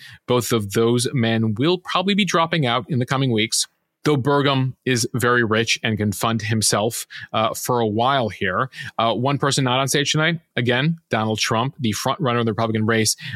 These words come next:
ignoring the rest of the field, saying, you know, "I'm basically dominating them. Why am I gonna participate in debates?" So he'll be having his own event tonight.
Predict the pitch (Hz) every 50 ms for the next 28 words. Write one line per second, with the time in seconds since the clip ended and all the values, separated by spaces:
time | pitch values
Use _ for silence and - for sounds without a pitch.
0 | - - 135 123 113 113 120 123 135 156 165 143 117 110 110 110 117 113 - -
1 | - - _ - 117 110 123 120 - - 107 98 - - 170 165 147 139 143 131
2 | - 123 113 110 110 104 98 107 113 104 104 101 151 147 135 131 101 110 98 -
3 | 101 90 104 113 113 104 98 95 95 95 98 98 101 98 95 98 104 113 123 120
4 | 113 104 98 98 98 92 104 101 98 - - 104 95 101 95 - - 107 95 101
5 | 98 95 87 117 117 117 113 - - - - - - - 113 110 123 131 123 120
6 | 107 110 110 107 110 110 104 - - 131 113 117 123 127 120 _ - 120 107 -
7 | 117 110 110 107 - _ _ - - 117 107 113 117 127 135 - - -